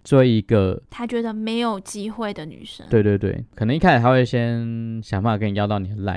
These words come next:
Speaker 1: 啊，然后就想办法说，哎，跟你聊天啊什么的。那他也会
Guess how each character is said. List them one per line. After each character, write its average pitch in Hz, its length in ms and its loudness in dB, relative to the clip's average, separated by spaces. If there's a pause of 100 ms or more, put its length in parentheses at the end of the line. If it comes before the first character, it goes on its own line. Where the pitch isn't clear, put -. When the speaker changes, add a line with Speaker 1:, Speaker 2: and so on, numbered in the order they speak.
(120)
Speaker 1:
啊， - 140 -14
然 101 80 -6
后 104 60 -2
就 110 60 -2
想 92 180 -8
办 104 180 -2
法 90 80 -6
说， 98 360 -6
哎， 104 80 -4
跟 117 200 -2
你 95 80 -4
聊 90 220 -4
天 101 300 -4
啊 92 100 -6
什 - 160 -12
么 - 160 -14
的。 - 280 -12
那 123 340 -2
他 143 240 -2
也 104 160 0
会 113 360 2